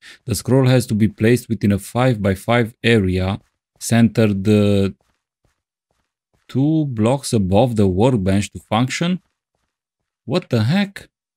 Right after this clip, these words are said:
Deci trebuie să fie pusă deasupra băncii cu două blocuri ca să funcționeze? Unde Dumnezeu găsesc eu două blocuri acum? Uite aici. Luăm două blocuri din asta și unu și do-, doi. Și astea le punem aici înăuntru.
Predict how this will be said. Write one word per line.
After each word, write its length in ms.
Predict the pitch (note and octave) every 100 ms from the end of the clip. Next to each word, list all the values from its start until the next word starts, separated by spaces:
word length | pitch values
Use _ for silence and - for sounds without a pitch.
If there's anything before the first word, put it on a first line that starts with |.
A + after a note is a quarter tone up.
| _ _ _
Deci 160 | -
trebuie 200 | - F#3
să 120 | D#3+
fie 180 | D#3 F3
pusă 240 | E3 F3+ D3
deasupra 440 | C3+ C3 D#3 D#3+
băncii 560 | A2+ F#2+ A#2 D#3+ - E3
cu 120 | -
două 280 | G2+ B2 D#3
blocuri 480 | G#2 G2+ B2 C3 F#3+
ca 100 | D#3+
să 140 | -
funcționeze? 640 | A#2 A2+ - G#2+ D3+ D#3+ -
Unde 220 | D#3+ C3
Dumnezeu 440 | F#2 F#2+ F#2+ F#2+
găsesc 360 | F2+ F#2+ F#2+ -
eu 60 | F#2+
două 200 | F#2 F2+
blocuri 440 | F2+ F#2 F2 F#2
acum? 320 | F#2+ - F#2+
Uite 240 | - A2 -
aici. 200 | F2+ - F#2 _ _ _ _ _ _ - E3 -
Luăm 180 | A2
două 180 | G2+ G2+
blocuri 340 | F#2 G2 - F2+
din 100 | F#2
asta 320 | F2+ - F#2+ -
și 240 | - G#2+ - -
unu 320 | D3 D3+ D3 B2+ -
și 180 | - A#2
do-, 280 | F#2+ G2+ - _ _ _ - -
doi. 380 | G#2 F#2 E2+ F#2 _ _ - - - - - _ _ _ _ _ _
Și 120 | -
astea 320 | A2+ - G2 G2
le 160 | G2+
punem 260 | G2 G#2+ F#2+
aici 160 | F#2+ -
înăuntru. 500 | F#2 F#2 A2 D3+